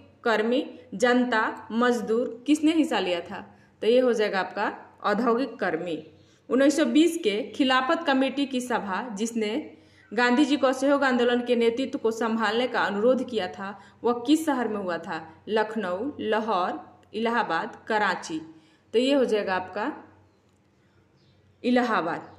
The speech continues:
ठीक है। आगे बढ़ते हैं। अवध के एका आंदोलन का उद्देश्य क्या था? सरकार को लगान देना बंद करना, जमींदारों के, जमींदारों के अधिकारों को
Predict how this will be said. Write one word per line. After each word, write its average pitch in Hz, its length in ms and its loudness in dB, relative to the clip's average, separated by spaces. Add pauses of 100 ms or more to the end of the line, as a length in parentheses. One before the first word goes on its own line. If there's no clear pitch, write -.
(160)
ठीक 330 180 2
है। - 300 -6
आगे 247 220 2
बढ़ते 226 280 0
हैं। 240 340 -6
अवध 294 420 2
के 302 60 4
एका 277 240 2
आंदोलन 262 440 2
का 254 120 0
उद्देश्य 240 400 0
क्या 208 240 0
था? 196 220 -10 (240)
सरकार 226 420 0
को 233 160 -2
लगान 214 360 2
देना 190 240 -2
बंद 214 320 -2
करना, 254 600 -2
जमींदारों 269 680 4
के, 233 440 -2 (760)
जमींदारों 262 580 4
के 262 160 2
अधिकारों 240 500 2
को 240 360 2